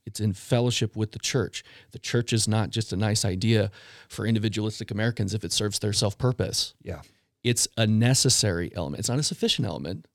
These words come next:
Speaker 1: The church doesn't save, but, um, you know, if you don't have the church as a mother, you don't have God as your father. That, uh, I think Westminster Confession says it best, that apart from the church, you cannot expect, there's no ordinary means of salvation. Now, there's extraordinary means.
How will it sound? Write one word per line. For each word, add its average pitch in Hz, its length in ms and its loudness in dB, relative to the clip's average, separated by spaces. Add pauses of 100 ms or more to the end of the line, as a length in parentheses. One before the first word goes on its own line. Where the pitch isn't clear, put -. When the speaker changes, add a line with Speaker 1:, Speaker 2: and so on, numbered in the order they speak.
Speaker 1:
The - 60 -20
church - 520 -2
doesn't 92 320 -2
save, 64 420 -4 (400)
but, 110 380 4 (500)
um, 82 440 -2 (280)
you 117 120 -2
know, 85 240 0 (260)
if 120 140 -6
you 117 60 6
don't 120 120 8
have 120 120 6
the 117 60 0
church 117 240 2
as 113 100 2
a - 20 4
mother, 113 440 2
you 117 100 0
don't 120 100 4
have 120 100 2
God 113 160 4
as 110 120 2
your 101 80 0
father. 110 460 2
That, 92 240 -4 (380)
uh, 104 240 2
I 101 40 0
think 117 200 2
Westminster 110 420 2
Confession 110 480 0
says 110 260 0
it - 80 -8
best, 113 400 -2
that 85 260 -4
apart 110 300 0
from 123 100 2
the 110 60 4
church, - 260 0
you 113 100 2
cannot 117 400 0
expect, - 680 0 (420)
there's 117 140 2
no 117 180 4
ordinary 120 400 2
means 107 200 4
of - 40 -2
salvation. 107 600 2
Now, 123 100 -6
there's 120 220 -2
extraordinary 135 460 2
means. 82 340 -6